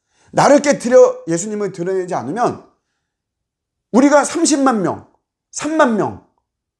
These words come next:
뭐 삼천 명, 이런 용사들이 있다라고 한들 그것이 무슨 의미가 있겠습니까? 하나님은 그래서 우리의 고난을 통해서 우리를 깨트리시는 것이죠.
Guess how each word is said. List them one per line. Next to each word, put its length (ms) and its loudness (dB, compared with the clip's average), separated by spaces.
뭐 120 -8
삼천 440 0
명, 320 -2
이런 320 4
용사들이 500 0
있다라고 400 -2
한들 440 -2
그것이 520 -6
무슨 500 -6
의미가 320 4
있겠습니까? 540 -18
하나님은 420 2
그래서 260 2
우리의 300 0
고난을 340 -8
통해서 600 -12
우리를 360 2
깨트리시는 600 -8
것이죠. 320 -20